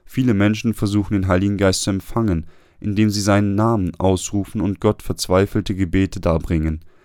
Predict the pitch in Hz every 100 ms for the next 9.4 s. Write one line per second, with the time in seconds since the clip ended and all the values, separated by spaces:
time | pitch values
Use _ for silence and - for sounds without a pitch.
0 | _ _ - 113 117 - 139 139 87 90
1 | - 104 98 - 98 - - 101 90 101
2 | 101 101 87 - 101 - 95 92 - 101
3 | 87 - - - _ - 104 - 123 110
4 | - 98 - 92 110 117 95 - 87 -
5 | 92 87 85 90 90 - _ _ _ _
6 | - 98 95 - - - 92 90 - 98
7 | 107 113 - _ _ _ _ - 101 113
8 | 123 135 131 - - 101 - 85 110 -
9 | 120 113 85 71